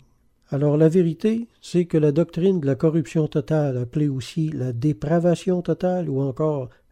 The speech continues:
incapacité totale, est une doctrine luthérienne et calviniste que l'on a essayé de faire remonter jusqu'à saint Augustin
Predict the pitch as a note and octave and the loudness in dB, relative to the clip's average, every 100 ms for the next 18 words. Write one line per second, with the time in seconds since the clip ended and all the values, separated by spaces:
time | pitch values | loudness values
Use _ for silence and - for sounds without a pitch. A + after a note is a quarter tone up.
0 | - E3+ F3+ E3 - D#3+ - - G3 F#3 | 0 0 0 -2 -2 -4 -4 -8 -6 -2
1 | E3+ D#3 E3+ E3+ D#3 - _ _ E3+ E3+ | -2 0 0 -2 -6 -10 _ _ -2 0
2 | E3+ E3+ D#3 D#3+ - D#3 D#3+ D3+ D3 D#3 | 2 2 4 2 0 -2 0 0 0 0
3 | C#3 C#3 D3+ D#3+ B2 D3+ C#3 C3+ C3+ D3+ | 0 0 0 -2 -4 -4 -2 -2 -2 -4
4 | - _ - D3+ D#3 D3 D#3+ D3+ - E3 | -6 _ 0 2 4 4 4 2 0 -2
5 | E3 E3 D#3+ D#3+ F#3 E3+ D3+ - D3 C#3+ | 0 0 2 4 4 2 -2 -2 -2 2
6 | E3 E3+ F3+ F3 G#3 G3+ E3+ F3 - D#3 | 4 4 2 2 0 0 0 -2 -4 -4
7 | F3+ E3+ D#3+ D#3+ D3+ E3+ E3+ | -2 -2 -2 -4 -4 -2 -2